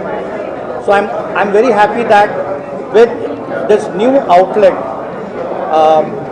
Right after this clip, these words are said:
we will reach, uh, to our customers much, in a much better way, and the experience will be,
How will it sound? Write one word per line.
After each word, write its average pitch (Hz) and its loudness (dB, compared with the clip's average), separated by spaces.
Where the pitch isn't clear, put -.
we 240 2
will 240 6
reach, 220 -2
uh, 165 4
to 208 0
our 196 8
customers 208 2
much, 190 0
in 185 -2
a 180 2
much 180 2
better 185 2
way, 214 2
and 180 0
the 196 0
experience 233 0
will 202 0
be, 220 -6